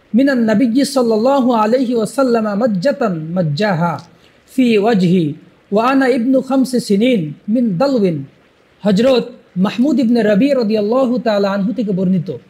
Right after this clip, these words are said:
তিনি বলেন, রাসূল করিম সাল্লাল্লাহু আলাইহি ওয়াসাল্লামের সাথে আমার একটি ঘটনার কথা মনে পড়ে।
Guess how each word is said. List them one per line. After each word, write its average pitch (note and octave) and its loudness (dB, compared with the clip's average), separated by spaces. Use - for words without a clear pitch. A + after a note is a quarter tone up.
তিনি C4 2
বলেন, A#3+ 0
রাসূল C4+ 0
করিম C4+ 0
সাল্লাল্লাহু B3 0
আলাইহি A#3 0
ওয়াসাল্লামের B3+ -2
সাথে A#3+ -2
আমার A3 -4
একটি B3 -4
ঘটনার G3 -4
কথা G#3+ -6
মনে G3+ -2
পড়ে। E3 -6